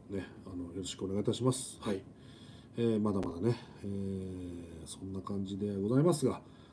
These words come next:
じゃあ、あの、そろそろスタジオに向かわなくちゃいけませんので、えー、ここらで失礼させていただけたと思ってます。えー、今日はどうもありがとうございました。はい。また、あのー、ちょっとタイミング見て、年内にできればいいかなとちょっと思っております。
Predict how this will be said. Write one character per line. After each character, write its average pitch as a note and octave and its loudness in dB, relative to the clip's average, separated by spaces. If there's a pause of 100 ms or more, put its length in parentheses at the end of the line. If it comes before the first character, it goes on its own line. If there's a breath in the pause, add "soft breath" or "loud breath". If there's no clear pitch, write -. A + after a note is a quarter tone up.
(160 loud breath)
じ F#3+ 12
ゃ F3+ 8
あ、 C3 6
あ - 8
の、 C#3 10
そ C#3+ 8
ろ C3 12
そ A#2 2
ろ F2+ 0
ス - -12
タ A#2 4
ジ A2 6
オ A2+ 6
に A2 4
向 A2 4
か A#2+ 2
わ A2+ 6
な A2+ 4
く G2+ -2
ち - -2
ゃ - 0
い - -2
け G#2 2
ま C3 10
せ C#3+ 10
ん D3 10
の A2 4
で、 F#2+ 2 (500 loud breath)
え G#2+ 2
ー、 - -12
こ - -12
こ A2 6
ら G2 0
で - -6
失 - -6
礼 G#2 2
さ F#2+ -4
せ F2 -8
て - -4
い G2 -2
た A2 2
だ G#2+ 4
け A2+ 2
た A#2 2
と A2+ 4
思 C#3 8
っ - 2
て D#3 2
ま D#3+ 8
す。 - 0
え C3+ 8
ー、 - 10
今 B2+ 6
日 G3+ 12
は F#3+ 12
ど F#3+ 12
う - 6
も D#3 8
あ E3+ 8
り G#3 12
が A3 12
と - 6
う - 6
ご F3+ 8
ざ E3+ 8
い - 8
ま F3 8
し D3+ 0
た。 C3+ 6 (140)
は C#3 6
い。 - -2 (560 loud breath)
ま F3+ 8
た、 A3 10
あ F#3 8
の - -
ー、 F#3 10
ち - 2
ょ E3+ 2
っ D3+ 0
と E3 6
タ D#3+ 8
イ - 8
ミ D#3 6
ン D3+ 8
グ D3+ 10
見 C#3+ 10
て、 - 4
年 F3 6
内 D#3+ 4
に C#3+ 6
で C3+ 10
き E3+ 6
れ E3 8
ば D3 6
い E3 6
い D#3 0
か E3 4
な G#3+ 10
と A#2 4
ち - 2
ょ - 8
っ C3 4
と G#2+ -2
思 A#2+ 4
っ - 4
て - -8
お G2 2
り A#2+ 2
ま C3 6
す。 - -2